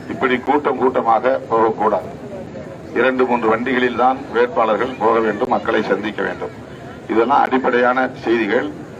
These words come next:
எனக்கு நீங்க நல்லது செய்ய விரும்பினால் நான் சொல்வதை கேட்டு எல்லோரும் இந்த புள்ளியில் இருந்து பிரிந்து செல்லுங்கள். பின்னாலேயே வர்றது எந்த வகையிலும்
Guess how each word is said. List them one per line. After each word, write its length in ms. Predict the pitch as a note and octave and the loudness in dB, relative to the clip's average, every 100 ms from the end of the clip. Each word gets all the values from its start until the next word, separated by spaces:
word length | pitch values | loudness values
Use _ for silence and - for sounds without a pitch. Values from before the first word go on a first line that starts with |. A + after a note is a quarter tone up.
| - - - | -14 -14 -10
எனக்கு 280 | A2+ A#2+ A2+ A2 | -4 -4 -4 -6
நீங்க 180 | A2 | -4
நல்லது 380 | G#2+ A2 C3 C3+ B2+ | -2 0 0 -2 0
செய்ய 160 | B2+ A#2 | 0 2
விரும்பினால் 520 | A2 A2 G#2+ B2 - - - - - - | 0 -2 0 0 0 -6 -14 -14 -12 -8
நான் 220 | G2+ G#2 - | 0 0 0
சொல்வதை 320 | A2+ A#2+ A2+ G#2+ | 0 2 2 -2
கேட்டு 260 | G#2 G2+ D3+ D3+ - - - - - G#2+ | -4 -2 -2 -4 -6 -12 -14 -14 -8 -4
எல்லோரும் 340 | A2+ A#2+ B2+ | 2 4 2
இந்த 120 | A2+ G#2+ | -2 -4
புள்ளியில் 380 | G2+ A#2 A2+ G#2+ | -4 -2 0 -2
இருந்து 200 | G#2 C3 | -4 -4
பிரிந்து 340 | B2 C#3 C#3 | -4 -2 -2
செல்லுங்கள். 440 | A#2+ F#2 - - - F2 - - - - - | -2 -4 -6 -8 -8 -10 -10 -12 -10 -10 -8
பின்னாலேயே 420 | G#2 B2+ B2+ C3+ C3+ | -4 0 2 2 2
வர்றது 320 | A#2+ A#2 A2+ B2 B2 - - - - - - - - - A2+ | 2 2 4 2 2 -6 -16 -16 -16 -16 -16 -18 -16 -8 -6
எந்த 120 | A#2+ | 0
வகையிலும் 360 | A#2 B2 C3+ | 2 2 0